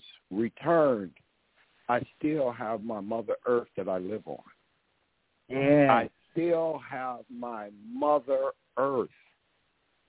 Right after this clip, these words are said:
Speaker 1: that gives us all humans life. The earth does not need us.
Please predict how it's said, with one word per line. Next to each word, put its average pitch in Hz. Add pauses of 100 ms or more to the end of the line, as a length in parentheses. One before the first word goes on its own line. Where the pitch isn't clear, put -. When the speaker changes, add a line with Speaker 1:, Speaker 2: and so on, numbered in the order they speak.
(440)
Speaker 1:
that 110
gives 127
us 113 (260)
all 131
humans 120 (140)
life. 104 (1600)
The 127
earth 196
does 151
not 160 (100)
need 254
us. 139